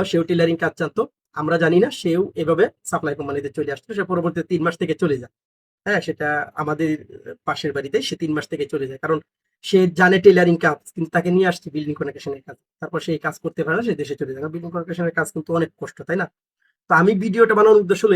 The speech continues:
এটাই যে আপনারা যখন প্রবাসে আসবেন, যে দেশে আসেন না কেন, দুবাই আসেন, সৌদি আরব যান, ভালো যে কোনো জায়গায় যান, অবশ্যই কোনো না কোনো কাজ তো আপনারা শিখেন, শিখে যাবেন। এটা আপনাদের কোনো না কোনো কাজ শিখে যাবেন। এখন কথা হলো, আপনি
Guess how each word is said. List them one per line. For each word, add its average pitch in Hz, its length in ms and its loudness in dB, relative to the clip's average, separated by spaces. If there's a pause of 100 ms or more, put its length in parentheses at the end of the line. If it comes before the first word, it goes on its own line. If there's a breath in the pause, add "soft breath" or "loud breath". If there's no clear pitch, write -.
এটাই 202 200 2
যে 160 120 -4
আপনারা 151 360 -2
যখন 180 180 -4
প্রবাসে 147 420 -4
আসবেন, 147 320 -2
যে 151 120 -4
দেশে 160 300 -2
আসেন 180 160 -2
না 180 60 -2
কেন, 180 140 -4
দুবাই 147 300 -6
আসেন, 147 280 -8
সৌদি 139 280 -10
আরব 147 220 -4
যান, 143 180 -8
ভালো 135 160 -14 (100)
যে 240 100 -4
কোনো 254 160 -4
জায়গায় 156 280 2
যান, - 100 -14 (540)
অবশ্যই 233 340 0
কোনো 226 160 -2
না 226 100 4
কোনো 220 160 0 (120)
কাজ 175 220 2
তো 202 80 -6
আপনারা 180 260 0
শিখেন, 165 340 -8 (560)
শিখে 247 260 4
যাবেন। 147 340 6
এটা 233 120 -2
আপনাদের 233 240 0 (240)
কোনো 226 160 -4
না 247 100 0
কোনো 233 140 -4
কাজ 196 160 2
শিখে - 260 -6
যাবেন। 151 220 -4
এখন 202 180 -6
কথা 226 140 -6
হলো, 240 100 -4 (360)
আপনি 196 180 -2